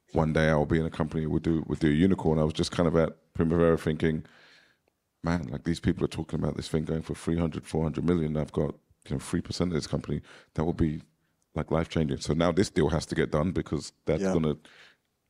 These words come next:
Speaker 1: and then that happened, and then you go to K D S, and K D S was a much smaller company, losing money. So that was a pride thing where it was like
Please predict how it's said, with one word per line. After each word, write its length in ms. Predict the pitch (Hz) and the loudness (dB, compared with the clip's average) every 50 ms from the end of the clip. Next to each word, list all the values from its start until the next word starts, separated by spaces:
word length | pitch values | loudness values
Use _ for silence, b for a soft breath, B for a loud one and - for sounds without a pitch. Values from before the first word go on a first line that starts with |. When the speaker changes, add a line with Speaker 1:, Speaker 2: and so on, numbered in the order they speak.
| _ - | _ -6
Speaker 1:
and 120 | - 80 80 | -2 0 0
then 120 | 78 76 | 0 0
that 120 | 82 98 101 | 0 0 0
happened, 280 | 101 95 87 - 95 | 0 0 0 0 0
and 80 | 82 78 | 0 0
then 60 | 82 | 0
you 60 | 85 | 0
go 120 | 76 85 80 | 2 0 0
to 140 | - - 76 | 0 -2 -6
K 180 | - - 78 | -2 -2 0
D 140 | 78 87 92 | 2 2 2
S, 320 | 90 82 - - - - B B B B B B B B - - | 2 0 -2 -6 -10 -12 B B B B B B B B -6 -6
and 120 | 80 - | -4 -4
K 160 | - - 92 | -2 0 0
D 80 | 92 95 | 2 2
S 140 | 90 - 80 | 0 0 0
was 80 | 78 | -2
a 60 | 80 | 0
much 360 | 76 80 87 92 90 - - - | 0 0 0 -2 -2 -4 -4 -6
smaller 300 | - 87 87 85 82 78 | -2 0 2 2 2 0
company, 420 | - 82 80 80 - 85 82 80 | 0 -2 -4 -4 -2 -2 -2 0
losing 460 | 78 78 82 92 98 87 87 85 85 | 0 2 2 2 2 2 0 -2 0
money. 420 | 80 76 76 76 76 73 76 80 78 - _ b b b b b b b b _ _ _ _ _ _ | 0 0 0 -2 -2 -4 -4 -6 -8 -12 _ b b b b b b b b _ _ _ _ _ _
So 220 | - - - 85 78 | -6 -2 0 0 2
that 220 | 78 92 - - | 2 2 2 2
was 160 | 87 85 78 | 0 0 0
a 60 | 80 76 | 0 -2
pride 380 | - - - 95 120 - - | -4 0 0 2 2 0 -2
thing 220 | - - 82 76 78 | -2 -4 -4 -2 -2
where 140 | 78 78 | -2 -2
it 60 | 78 - | -2 -2
was 140 | 80 73 | -4 -2
like 300 | 82 80 78 78 - - | 0 0 0 -2 -4 -10